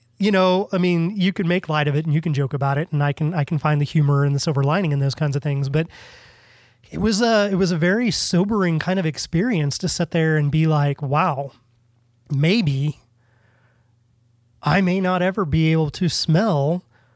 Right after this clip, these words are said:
a beehive. I may not be able to get all of this extra information and sensory input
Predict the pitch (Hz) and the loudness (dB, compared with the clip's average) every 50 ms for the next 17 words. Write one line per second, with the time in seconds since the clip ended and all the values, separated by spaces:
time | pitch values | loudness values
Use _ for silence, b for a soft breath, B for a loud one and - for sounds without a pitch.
0 | b b b _ - - 175 170 156 226 254 254 214 175 139 127 139 151 160 165 | b b b _ -6 -6 -4 -2 0 0 0 0 0 0 0 -2 -4 -6 -10 -14
1 | - - - - 160 160 170 190 202 214 202 202 196 160 170 175 185 190 180 190 | -18 -8 -2 0 2 4 4 2 2 2 0 0 0 0 0 0 0 0 0 -2
2 | 190 - - - 190 185 180 175 170 151 B B B B B B B B B B | -2 -2 -2 0 2 2 2 2 2 0 B B B B B B B B B B
3 | B - 147 131 131 170 220 247 247 - - - - - - - 202 208 220 220 | B -12 -10 -6 -2 -2 0 0 -2 -4 -8 -16 -20 -10 -4 -2 -2 0 0 -2
4 | 208 175 175 180 156 - - - 190 214 - - - - 208 196 202 - 220 208 | -2 0 -2 -2 -2 -4 -4 -4 -4 -4 -4 -6 -4 -2 -2 -4 -2 -2 -2 -2
5 | 214 - - 180 151 147 156 175 202 - - 196 180 156 151 143 135 - - - | 0 0 0 0 2 2 2 2 0 -2 -2 -2 0 0 0 0 -2 -2 -2 -2
6 | 220 226 - - 214 175 180 226 190 151 147 143 - - 151 139 151 - | -2 -2 0 0 0 0 0 0 2 2 2 2 2 0 0 0 -2 -4